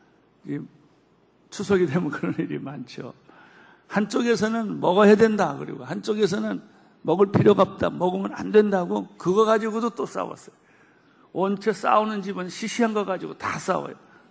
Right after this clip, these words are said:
안 싸우는 집은요, 지혜롭게 그걸 다 해결을 해요.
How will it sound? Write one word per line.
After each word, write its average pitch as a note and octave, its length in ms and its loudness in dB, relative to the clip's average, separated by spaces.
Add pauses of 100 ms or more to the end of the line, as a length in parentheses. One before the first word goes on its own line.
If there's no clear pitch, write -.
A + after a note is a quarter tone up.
(2750)
안 F#3 180 -2
싸우는 A3+ 400 2
집은요, F3+ 640 -2 (440)
지혜롭게 G3 640 4
그걸 G3+ 260 -4
다 - 840 -10 (120)
해결을 A3 540 -2
해요. - 80 -16